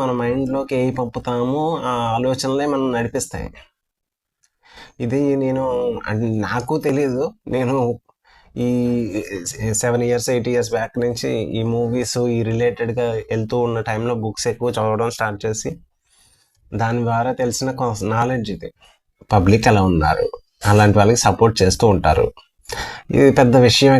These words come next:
కాదు, ఎన్ని జీవితాలు నాశనం అయిపోయినా దీనివల్ల కొన్ని వందల జీవితాలు, కుటుంబాల జీవితాలు నాశనం అయిపోతాయి. దాని గురించి పట్టింపు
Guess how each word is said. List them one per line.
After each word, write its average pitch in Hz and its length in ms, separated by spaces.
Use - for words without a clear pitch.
కాదు, 104 220
ఎన్ని 107 160
జీవితాలు 117 440
నాశనం 104 280
అయిపోయినా 101 300
దీనివల్ల 104 420
కొన్ని 104 220
వందల 101 360
జీవితాలు, 104 440
కుటుంబాల 104 360
జీవితాలు 101 420
నాశనం 98 300
అయిపోతాయి. 82 420
దాని 104 220
గురించి 101 260
పట్టింపు 98 300